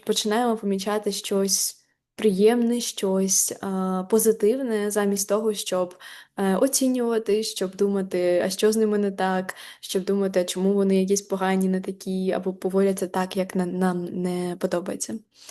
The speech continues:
Вот. Тому я пропоную сьогодні змістити фокус на те, а що добре. <laughs> Ем, добре, давайте сідати в позу медитації. Е, сьогодні у нас сидяча медитація.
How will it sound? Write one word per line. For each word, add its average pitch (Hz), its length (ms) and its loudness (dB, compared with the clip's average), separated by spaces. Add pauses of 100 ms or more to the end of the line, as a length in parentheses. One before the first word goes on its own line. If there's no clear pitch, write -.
(500)
Вот. 190 420 -2
Тому 214 640 6
я 233 140 6
пропоную 220 420 0
сьогодні 202 400 0
змістити 190 480 0
фокус 214 540 -2
на 180 640 -4 (180)
те, 226 340 6
а 196 140 0
що 208 500 2
добре. 180 400 0 (200)
<laughs> - 1300 -6
Ем, 190 840 4 (320)
добре, 202 380 2 (260)
давайте 214 440 2
сідати 190 580 0
в 180 380 -2
позу 196 300 2
медитації. 185 760 -2 (1040)
Е, 196 320 2
сьогодні 220 440 2
у 202 140 -2
нас 202 240 0
сидяча - 420 -2
медитація. 285 680 -4